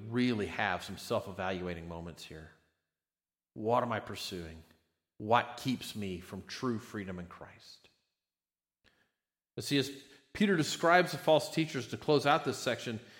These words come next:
he says that they had escaped the defilements of the world through the knowledge of our Lord and Savior Jesus Christ. But they had yet again become entangled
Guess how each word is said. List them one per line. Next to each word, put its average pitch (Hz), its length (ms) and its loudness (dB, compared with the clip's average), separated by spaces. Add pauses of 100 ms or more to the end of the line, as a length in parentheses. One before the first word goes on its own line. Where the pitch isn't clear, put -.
(180)
he 165 120 4
says 160 260 4
that 139 100 -6
they 151 120 4
had 139 160 6
escaped 185 600 2
the 151 100 6
defilements 165 800 2
of 135 120 -8
the 131 60 0
world 143 400 4
through 127 100 -4
the 120 80 -2
knowledge 123 400 2
of 120 100 -2
our 113 100 4
Lord 117 220 2
and 113 120 -8
Savior 113 300 -2
Jesus 101 360 -8
Christ. 82 480 -10 (1080)
But 120 120 -2
they 147 120 6
had 143 160 4
yet 160 360 6
again 147 460 2
become 143 400 0
entangled 127 1000 -2